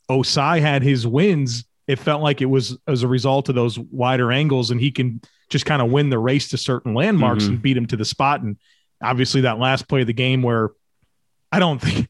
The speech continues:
Speaker 1: I don't think I charged Jenkins with giving up that sack because Joe Osai friggin' chased him all the way across the field.
Speaker 2: Correct.
Speaker 1: But he was able to, to get past him because he was at such a wide alignment.
Speaker 2: So,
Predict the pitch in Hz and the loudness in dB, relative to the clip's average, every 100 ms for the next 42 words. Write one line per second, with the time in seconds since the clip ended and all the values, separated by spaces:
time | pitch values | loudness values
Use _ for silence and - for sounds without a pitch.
0 | - - 185 220 170 180 160 156 - 165 | -8 -4 0 2 2 0 0 -2 -2 0
1 | 160 131 - 151 151 147 127 113 135 131 | 0 -2 -4 -4 -2 -2 -2 -2 0 0
2 | 120 120 120 - 139 131 131 127 113 147 | 0 -2 -2 -2 0 0 -2 -2 -2 0
3 | 143 139 160 147 - 139 135 - 151 139 | 0 0 0 0 0 0 0 -2 -4 -2
4 | 131 139 131 - 127 135 123 123 117 127 | -2 0 -2 0 0 0 2 0 0 -2
5 | 127 - - 214 190 - - 110 - - | -4 -6 -2 2 2 -2 -6 -6 0 2
6 | 196 185 196 196 180 160 139 113 - 170 | 4 2 2 0 2 0 -2 -8 -4 -4
7 | 123 214 - - 196 262 - 151 147 - | 0 0 0 -2 0 -2 -2 -2 0 0
8 | 180 151 160 147 151 - - 131 120 120 | 0 2 0 0 -2 -2 -4 -2 0 0
9 | 110 117 165 147 92 _ _ _ _ _ | 0 0 0 0 -4 _ _ _ _ _
10 | _ _ _ _ _ _ _ _ _ _ | _ _ _ _ _ _ _ _ _ _
11 | _ _ _ _ - _ _ _ _ _ | _ _ _ _ -20 _ _ _ _ _
12 | _ _ - 160 143 139 - | _ _ -2 2 4 2 0